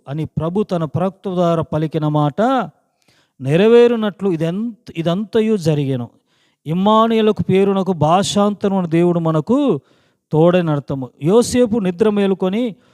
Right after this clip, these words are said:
ప్రభుదూత తనకు ఆజ్ఞాపించిన ప్రకారము తన భార్యను చేర్చుకొని ఆమె కుమారుని కనువరకు ఆమెను ఎరుగకుండెను.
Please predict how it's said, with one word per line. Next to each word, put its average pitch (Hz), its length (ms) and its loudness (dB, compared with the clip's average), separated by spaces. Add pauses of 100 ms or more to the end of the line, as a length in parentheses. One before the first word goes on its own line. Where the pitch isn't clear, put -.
(280)
ప్రభుదూత 226 640 2
తనకు 214 440 0
ఆజ్ఞాపించిన 202 720 -2
ప్రకారము 185 720 0 (400)
తన 170 180 0
భార్యను 208 480 4
చేర్చుకొని 208 840 -2 (420)
ఆమె 165 460 -2 (680)
కుమారుని 233 580 2
కనువరకు 220 920 0
ఆమెను 165 400 -2
ఎరుగకుండెను. 151 880 -2